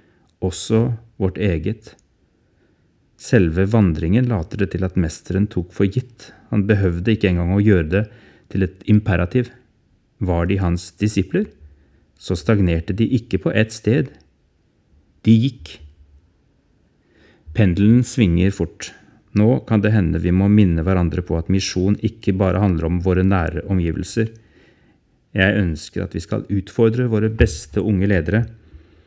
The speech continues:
til å vurdere om de er villige til å reise som misjonærer til andre land for en kortere eller lengre periode. Den globale kirken vi er en del av, trenger at vi sender både mennesker og midler til områder i verden der Jesus er lite kjent.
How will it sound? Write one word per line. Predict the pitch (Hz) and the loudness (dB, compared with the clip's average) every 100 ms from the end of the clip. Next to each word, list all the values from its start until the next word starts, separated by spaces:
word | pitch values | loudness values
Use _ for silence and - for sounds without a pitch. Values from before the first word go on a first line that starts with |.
| - | -12
til | - 98 | -4 -2
å | 98 | 0
vurdere | 95 90 90 | 2 2 2
om | 95 | 2
de | 101 | 2
er | |
villige | 101 85 80 | 2 2 0
til | 98 | 0
å | 98 | 2
reise | 87 78 - | 0 -2 -6
som | 87 | -4
misjonærer | 85 - 95 80 82 85 | -2 0 0 0 -2 0
til | 95 | 0
andre | 85 85 | 0 -2
land | 82 87 | -2 -2
for | 98 | -2
en | 92 | 0
kortere | 107 - - 90 95 | 0 -2 -4 -4 -2
eller | 98 92 | -2 0
lengre | 87 78 85 90 - | 0 -2 -2 -4 -2
periode. | 92 80 73 95 _ _ _ _ _ _ | 0 0 -4 -10 _ _ _ _ _ _
Den | 98 87 | -2 4
globale | 110 92 87 98 | 4 4 2 2
kirken | 107 104 - 107 | 2 0 2 2
vi | 95 | 2
er | 101 | 2
en | |
del | 104 98 | 2 2
av, | 143 147 - _ _ _ | 0 -4 -10 _ _ _
trenger | - 101 98 135 | -6 0 2 2
at | 113 - | 0 0
vi | 104 110 | 0 0
sender | - 98 87 98 | 0 0 2 0
både | 90 92 | 0 0
mennesker | 110 101 78 80 - 113 | 2 2 0 -6 -2 0
og | 110 92 | 2 0
midler | 90 82 85 104 104 - | 0 0 0 0 0 -6
til | - 90 | -6 -2
områder | 87 80 78 78 90 | 0 0 -4 -4 -4
i | 82 | -4
verden | 80 87 | -4 -4
der | 90 90 | -2 -2
Jesus | 80 80 - 85 | -4 -6 -8 -8
er | 87 92 | -6 -4
lite | 90 87 92 | -4 -6 -6
kjent. | 95 104 - | -2 -4 -6